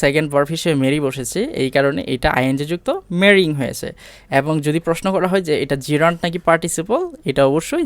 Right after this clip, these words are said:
জিরান্ড হবে, কারণ কন্টেমপ্লেটেড এই ভার্বের পরে যখন ভার্ব প্লাস আইএনজি হয় সেটা জিরান্ড হয়। He enjoys running, এখানে খেয়াল করুন, এনজয়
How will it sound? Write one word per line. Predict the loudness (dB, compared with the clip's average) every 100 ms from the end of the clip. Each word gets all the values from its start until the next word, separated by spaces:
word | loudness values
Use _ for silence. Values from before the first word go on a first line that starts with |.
| -2
জিরান্ড | 2 2 2
হবে, | -4 -6 -10 -20 -20 0
কারণ | 4 4 2 0
কন্টেমপ্লেটেড | 0 2 -2 -2 0 4 4 2 -4 -2 0
এই | 2 2 4
ভার্বের | 2 2 -4 -2
পরে | 0 2
যখন | 0 -2 0
ভার্ব | 0 0
প্লাস | -2 0
আইএনজি | 0 0 -2 -2
হয় | -4 -4
সেটা | 0 0 0 -8 0
জিরান্ড | 2 2 0
হয়। | -2 -2 -6 -6 -8 -12 -16 -18 -20 -20 -20 -20 -20 -20 -20 -20 _ _ _ _ -6
He | 2 4 4 6
enjoys | 6 8 8 8 6 0 2 6
running, | 8 6 0 -6 -14 -20 -20 -8 -4
এখানে | -2 2
খেয়াল | 0 0
করুন, | -2 -2 -4 -6 -14 -18 -18 -20 -20 _ _ _ -20 -20 0 8
এনজয় | 8 8 6 4